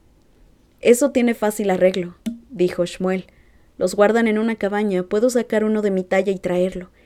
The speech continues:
Entonces tú te cambias y vamos a buscar a mi padre". "Perfecto", dijo Bruno, y dejándose llevar por el entusiasmo del momento. "Entonces así quedamos".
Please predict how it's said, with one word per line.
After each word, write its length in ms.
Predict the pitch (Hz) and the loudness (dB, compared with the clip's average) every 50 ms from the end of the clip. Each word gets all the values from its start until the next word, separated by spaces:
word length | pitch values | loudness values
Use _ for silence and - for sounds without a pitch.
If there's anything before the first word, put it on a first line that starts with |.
| _ _ _ _ _ | _ _ _ _ _
Entonces 460 | - - 208 - 233 247 240 269 269 | -6 -4 2 4 4 4 4 2 0
tú 120 | 269 262 - | 0 0 0
te 120 | - 247 | 0 0
cambias 460 | 247 - 294 254 220 196 196 196 190 | 0 2 2 2 2 0 -2 -4 -4
y 60 | 202 185 | -4 -2
vamos 260 | 196 190 190 190 - | -2 -2 -2 -4 -4
a 40 | 185 | -4
buscar 320 | 180 175 - - 190 180 | -6 -6 -6 -4 -4 -2
a 60 | 175 | -2
mi 100 | 170 175 | -2 -4
padre". 380 | 170 - 180 175 - - - - _ _ _ _ _ _ _ _ _ _ _ _ _ _ _ _ _ _ _ _ _ _ | -4 -4 -6 -6 -6 -10 -18 -20 _ _ _ _ _ _ _ _ _ _ _ _ _ _ _ _ _ _ _ _ _ _
"Perfecto", 640 | - 202 185 - - 226 220 - - - 180 185 - _ _ _ _ _ _ _ _ _ - | -2 -2 -2 0 0 -2 -2 -2 -4 -14 -14 -14 -14 _ _ _ _ _ _ _ _ _ -8
dijo 300 | - 185 180 - - 180 | -6 -6 -2 2 2 4
Bruno, 340 | 175 196 247 254 233 208 185 | 6 6 4 6 4 4 0
y 60 | 180 | 0
dejándose 640 | 190 185 180 185 185 180 226 214 226 247 240 - 226 | -2 -2 0 0 0 0 2 0 0 0 0 0 0
llevar 300 | 214 208 202 208 202 208 | 0 0 0 0 0 0
por 120 | - 208 | -2 0
el 100 | 202 196 | 0 2
entusiasmo 640 | 190 180 180 180 190 185 - 185 185 180 - 180 175 | 0 0 -2 -4 -6 -4 -2 -2 -2 -2 -2 -2 0
del 120 | 175 175 | 0 0
momento. 440 | 175 175 175 175 175 175 170 - - _ _ _ _ _ _ _ _ _ _ _ _ _ - - | 0 0 -2 -2 -2 -4 -6 -8 -14 _ _ _ _ _ _ _ _ _ _ _ _ _ -18 -10
"Entonces 520 | 190 185 185 - 247 269 285 285 349 339 285 | -8 -6 0 4 4 4 4 4 2 2 0
así 220 | 262 214 - 240 | 0 0 -2 -4
quedamos". 540 | 202 - 202 185 185 180 180 190 214 - - | -2 0 0 0 2 0 -2 -4 -8 -14 -20